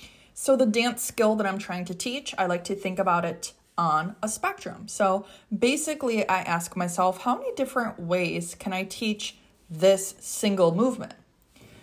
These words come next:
So this thought here and this strategy here really helps me to widen my strategies, because like we said before, we're all gonna be inclined to teach in a way that reflects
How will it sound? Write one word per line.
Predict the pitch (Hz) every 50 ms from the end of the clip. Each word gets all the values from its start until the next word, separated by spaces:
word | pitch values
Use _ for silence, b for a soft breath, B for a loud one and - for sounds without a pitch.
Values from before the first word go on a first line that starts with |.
| B B
So | B - - 269 262
this | 220 202 226 330 381 381 -
thought | - - 233 220 220 233 - - - - - - -
here | - - - 196 180 180 180 190 -
and | - 196 196 202
this | 208 214 208 -
strategy | - - 208 202 214 226 220 196 185 185
here | 196 185 175 165 165 165
really | 175 175 175 180 220 262 302 339 392
helps | 403 - 226 214 208 202 - - -
me | 202 185 185 202
to | - - - 190
widen | 180 175 170 170 165 170 170 170 175 175 170 170 170 170 175 B B B B B B B
my | - 170 165
strategies, | 165 170 - - 269 294 277 240 202 170 165 156 151 160 -
because | - 202 202 - 196 180
like | 185 190 196 202 208
we | 220 208
said | 214 - 202 185 175
before, | 175 170 170 - - 294 294 247 214 202 208 214 - - _ _ _ _ _ _ _ _ _ _ _ _ - - - -
we're | 208 220 -
all | - 208 208 220
gonna | 226 240 240
be | 220 233 220
inclined | 214 202 202 - - 208 185 180 180 180 185 - - b b b b b b b b b _
to | - - 220 208
teach | 170 - - - 214 208 202 - - - -
in | - 202 190
a | 185
way | 180 185 185 185
that | 185 190 180
reflects | 185 185 180 - - 185 175 170 175 - - -